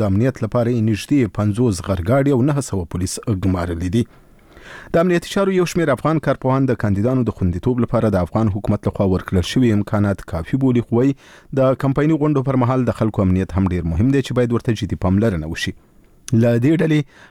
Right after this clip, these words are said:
هایګل سلیمان خیل ازادي راډیو ته په، آه، مرکه کې ټینګار وکړ چې د ولسمشرۍ د انتخاباتو لپاره کاندیدان هم باید په خپلو امکاناتو نه په استفادې د خپلو امنیتي ارګانونو او ادارو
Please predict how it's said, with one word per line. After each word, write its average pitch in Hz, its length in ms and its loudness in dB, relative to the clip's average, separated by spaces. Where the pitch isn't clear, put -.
هایګل 127 380 2
سلیمان 120 360 2
خیل 151 200 0
ازادي 120 280 0
راډیو 123 240 0
ته 117 400 2
په، 110 60 0
آه، 95 480 0
مرکه 101 260 0
کې - 180 -4
ټینګار 110 380 2
وکړ 117 260 -2
چې 127 80 2
د 143 140 4
ولسمشرۍ 123 500 0
د 123 100 2
انتخاباتو 113 500 0
لپاره 110 320 0
کاندیدان 101 420 0
هم 127 140 2
باید 123 200 0
په - 140 -6
خپلو 123 340 0
امکاناتو 104 580 0
نه 92 100 -4
په 95 100 -2
استفادې - 880 -2
د 117 120 0
خپلو 147 320 0
امنیتي 104 460 0
ارګانونو 101 500 2
او 107 140 0
ادارو 92 260 -2